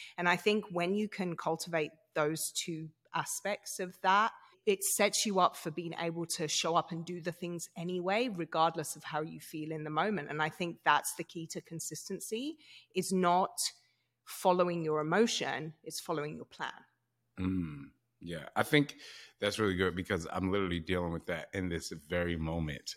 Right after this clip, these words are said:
Speaker 2: as we speak in real life. You know, I feel like people, and maybe I'm going somewhere else, but this is where the conversation is gonna go.
Speaker 1: Mm-hmm.
Speaker 2: I just feel like people overstep their boundaries, like, way too much. And so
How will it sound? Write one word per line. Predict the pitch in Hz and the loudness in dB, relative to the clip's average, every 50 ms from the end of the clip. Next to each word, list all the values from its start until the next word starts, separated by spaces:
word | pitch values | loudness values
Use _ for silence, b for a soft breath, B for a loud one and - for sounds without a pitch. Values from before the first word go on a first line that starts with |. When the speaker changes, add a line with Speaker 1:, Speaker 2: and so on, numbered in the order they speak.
| _ _ - | _ _ 2
Speaker 2:
as | 90 90 90 80 - 80 | 2 2 2 0 -2 -4
we | 80 78 | -4 -4
speak | - - - - 82 76 71 - - _ | -4 -6 -8 -6 -6 -6 -6 -8 -8 _
in | - 98 95 95 87 | 2 2 2 4 4
real | 85 82 80 80 | 2 2 2 2
life. | 78 78 76 73 73 78 - - B B B B B B B _ _ _ - | 0 -2 -2 -2 -4 -6 -10 -14 B B B B B B B _ _ _ -2
You | 104 104 | 0 2
know, | 92 90 85 82 82 - 95 | 2 4 2 2 2 0 0
I | 98 | -2
feel | - - - - 117 113 120 120 113 107 | -2 -2 -4 -2 0 2 2 2 2 4
like | 98 92 87 85 87 85 - - - - _ _ _ - | 4 4 4 4 2 0 -4 -8 -18 -20 _ _ _ -10
people, | - 120 104 - 95 92 87 85 82 - - _ _ _ _ _ _ _ _ _ _ _ _ _ _ _ _ _ _ _ _ _ _ _ _ _ _ _ _ - | -6 -6 -4 -2 -2 -2 0 -2 -2 -6 -8 _ _ _ _ _ _ _ _ _ _ _ _ _ _ _ _ _ _ _ _ _ _ _ _ _ _ _ _ -4
and | 95 87 | -2 0
maybe | 90 95 104 110 | 2 2 4 4
I'm | 110 110 104 | 4 2 2
going | 101 107 104 98 | 2 2 2 2
somewhere | - 104 95 95 95 | 0 0 2 4 4
else, | 92 85 82 - | 4 4 2 0
but | 82 78 | -6 -6
this | 92 87 | -6 -6
is | - - | -4 -2
where | 90 90 | -4 -4
the | 87 | -2
conversation | - 92 87 85 82 80 - 87 82 - 87 | -2 -2 -2 -2 -2 -4 -4 -6 -4 -4 -4
is | 82 80 - | -6 -4 -4
gonna | 85 80 82 82 | -4 -4 -4 -4
go. | 82 82 82 82 80 | -4 -6 -6 -6 -6
Speaker 1:
Mm-hmm. | 80 80 | -2 0
Speaker 2:
I | 95 101 | 0 0
just | 113 113 - - | 0 -2 -2 0
feel | 135 127 | 2 2
like | 110 107 | 2 2
people | - 120 101 98 - - | 0 -2 -2 -2 -2 -2
overstep | 85 90 90 95 95 - - - 90 85 - | -2 -2 -2 -2 -2 -4 -4 -4 -6 -6 -4
their | 92 87 80 | -4 -4 -4
boundaries, | 73 78 76 73 73 78 80 87 90 95 107 117 123 131 - - - _ 87 | -2 -4 -4 -4 -4 -6 -6 -6 -6 -6 -6 -6 -8 -10 -12 -14 -14 _ -2
like, | 90 90 85 - | -2 -2 -2 -2
way | 90 87 82 90 90 87 | -2 -2 0 2 2 0
too | - - - 87 | 0 0 -2 0
much. | 85 80 80 80 - - - - - | 0 0 -2 -2 -4 -4 -6 -4 -4
And | 92 87 - | -4 -4 -2
so | - - 95 90 85 82 82 78 | 0 2 2 2 2 2 0 -2